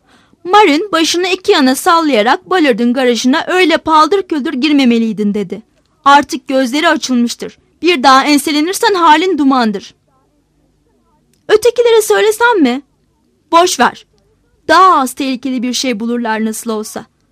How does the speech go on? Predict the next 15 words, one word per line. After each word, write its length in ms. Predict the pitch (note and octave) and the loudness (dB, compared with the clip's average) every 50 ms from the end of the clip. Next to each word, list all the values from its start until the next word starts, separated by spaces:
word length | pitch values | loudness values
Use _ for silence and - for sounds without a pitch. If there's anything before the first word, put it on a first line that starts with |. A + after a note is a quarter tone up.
| _ _ _ _ _ _ _ _ _ _ _ _ _ _ _ - | _ _ _ _ _ _ _ _ _ _ _ _ _ _ _ -4
Ama 180 | - F#4 G#4+ A4+ G#4+ | -2 0 0 0 0
sen 320 | - A4+ A#4 A#4+ G#4+ C4 | 0 0 2 2 2 2
de 40 | D4+ | 0
yanına 460 | D4+ C4+ D4 D4 D4 D#4 D#4 E4 D4 | 0 0 0 2 2 2 0 0 -2
birkaç 400 | E4+ F4 F4 - F#4+ F4+ F#4 - | -2 -4 -2 -2 -2 -2 -2 -4
kişiyi 320 | - D4 - - C#4+ D4 C#4 | -6 -6 -4 -4 -2 0 2
almadan 500 | F4 F#4 E4 C4 B3 A#3 C#4 C#4+ D4 D4+ | 2 2 2 2 0 0 0 0 0 0
bir 200 | F4+ G4+ C#4+ B3+ | 0 0 0 2
daha 240 | D#4 C#4 D4+ E4 | 4 4 4 4
o 60 | F#4+ - | 2 2
garaja 300 | F4 E4+ E4 D#4 E4+ F4 | 0 0 0 0 0 2
yalnız 360 | F#4 G4+ G#4+ G4+ F4+ - C4+ | 2 4 4 2 0 -2 -4
başına 280 | D#4 D4+ - D#4 D#4 | -6 -4 -4 -2 -4
gideyim 460 | D#4 C4 E4+ D4+ E4 F4 F4 F4 D#4 A#3+ | -2 -4 -4 -2 -2 -2 -2 0 -2 0
deme. 280 | C#4 B3 G#3+ G3 - | 0 0 -2 -4 -6